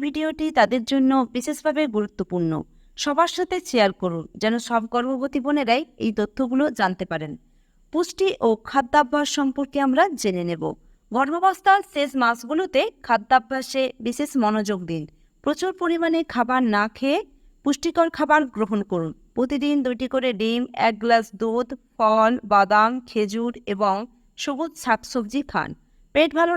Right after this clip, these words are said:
রাখার জন্য দই খেতে পারেন। বাইরের প্রসেসড ফুড এড়িয়ে চলুন, কারণ তা ডায়াবেটিস ও হাই প্রেশারের ঝুঁকি বাড়ায়। শারীরিক অসুবিধা ও সতর্কতা সম্পর্কে আমরা জেনে নেব।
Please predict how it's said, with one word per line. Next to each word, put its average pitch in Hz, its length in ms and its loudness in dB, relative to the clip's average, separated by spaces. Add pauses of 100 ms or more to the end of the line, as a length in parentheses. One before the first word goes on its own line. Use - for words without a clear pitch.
রাখার 349 300 2
জন্য 359 180 2 (320)
দই 226 220 2
খেতে 202 240 -2
পারেন। 160 240 -2 (380)
বাইরের 226 420 4
প্রসেসড 202 480 -6
ফুড 262 220 0 (180)
এড়িয়ে 190 280 2
চলুন, 160 240 -6 (440)
কারণ 277 260 2 (120)
তা 285 80 4 (120)
ডায়াবেটিস 220 560 0 (140)
ও - 20 -2 (140)
হাই 214 200 0
প্রেশারের 294 460 0 (200)
ঝুঁকি 214 300 -2
বাড়ায়। - 280 -2 (500)
শারীরিক 311 440 2 (160)
অসুবিধা 277 400 0 (180)
ও - 20 0 (180)
সতর্কতা 269 500 0 (300)
সম্পর্কে 208 440 -2
আমরা 226 140 -2 (140)
জেনে 175 280 -2
নেব। 160 120 -8